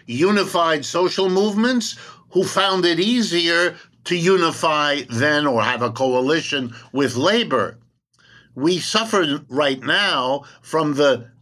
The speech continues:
non-unification of our social movements,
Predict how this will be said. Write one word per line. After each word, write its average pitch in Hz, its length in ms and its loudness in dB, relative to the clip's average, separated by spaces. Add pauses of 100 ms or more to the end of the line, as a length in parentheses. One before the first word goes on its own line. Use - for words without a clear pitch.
(140)
non-unification 135 1500 0
of 117 160 0
our 113 160 2
social 113 460 -2
movements, 120 640 0